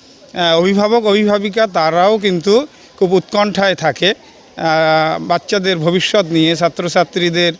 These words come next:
ভবিষ্যৎ নিয়ে। আর বিশেষ করে ইংরেজির মতো বিষয়, যেটা ফরেন ল্যাঙ্গুয়েজ, কঠ-, কঠিন সাবজেক্ট, আহ, সেই বিষয়ে। তো এক্ষেত্রে আমি বলবো উৎকণ্ঠার কোনো কারণ নেই।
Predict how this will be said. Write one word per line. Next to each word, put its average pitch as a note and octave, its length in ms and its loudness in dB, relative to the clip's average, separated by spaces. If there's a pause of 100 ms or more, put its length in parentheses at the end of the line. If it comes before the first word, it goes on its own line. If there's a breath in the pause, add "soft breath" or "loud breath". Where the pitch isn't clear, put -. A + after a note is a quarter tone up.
(300 loud breath)
ভবিষ্যৎ E3+ 520 0
নিয়ে। C#3+ 360 -2 (420 loud breath)
আর C#3+ 220 -2
বিশেষ D#3 320 0
করে A3 400 2
ইংরেজির G#3+ 560 0
মতো G3+ 300 0
বিষয়, C#3+ 520 0 (100)
যেটা D3+ 320 -2
ফরেন E3+ 300 0
ল্যাঙ্গুয়েজ, F3 580 0 (440 loud breath)
কঠ-, E3+ 320 -4 (200)
কঠিন G3 460 0 (280)
সাবজেক্ট, D3+ 580 -2 (460 loud breath)
আহ, D#3 500 0
সেই A3+ 260 0
বিষয়ে। F3+ 520 0 (440 loud breath)
তো G3+ 100 2
এক্ষেত্রে C4 500 0
আমি B3+ 280 2
বলবো B3+ 360 2
উৎকণ্ঠার A3 680 0
কোনো A3 260 -4
কারণ F3 320 2
নেই। G3+ 320 0